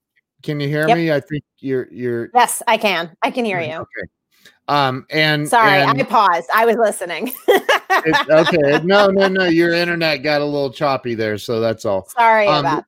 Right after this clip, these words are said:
Speaker 1: so
Speaker 2: that.
Speaker 1: you decide, you decide to move back across the country after a couple of years in California.
Speaker 2: Mm-hmm.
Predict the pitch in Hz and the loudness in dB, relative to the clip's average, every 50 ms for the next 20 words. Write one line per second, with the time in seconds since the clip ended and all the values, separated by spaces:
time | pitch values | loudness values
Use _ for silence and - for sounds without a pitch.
0 | - - - 180 180 190 196 175 190 180 - - 208 196 196 196 196 170 - 175 | -6 0 0 2 2 2 2 0 0 -2 0 0 2 4 6 4 4 2 0 -2
1 | 180 160 175 165 - - 185 190 190 196 180 165 165 160 165 170 170 160 147 127 | 0 0 0 -2 0 0 2 4 4 4 4 2 2 0 2 2 2 2 0 -2
2 | 107 104 156 160 175 190 202 190 - _ - 143 143 _ - 156 151 143 139 135 | -2 0 0 2 2 2 0 0 -2 _ -10 -10 -10 _ -4 -2 -2 -2 -2 -4
3 | - - 127 120 - 135 127 123 110 - 123 117 120 120 120 120 120 - _ - | -6 -12 -14 -14 -10 -8 -8 -8 -8 -8 -8 -6 -4 -2 -2 -4 -4 -8 _ -10
4 | 123 117 113 113 - - 117 - - 139 135 135 - 131 127 120 113 120 120 120 | -8 -6 -6 -6 -8 -10 -12 -10 -6 -8 -8 -6 -6 -8 -8 -6 -4 -4 -4 -4
5 | 117 104 120 120 113 - 120 113 117 123 117 - 117 104 98 95 95 95 104 113 | -4 -6 -8 -12 -8 -4 -2 -2 -2 -2 -4 -6 -8 -8 -8 -6 -6 -8 -10 -10
6 | _ _ _ _ _ _ _ _ _ _ _ _ _ _ _ - 233 220 277 294 | _ _ _ _ _ _ _ _ _ _ _ _ _ _ _ -12 -10 -10 -10 -10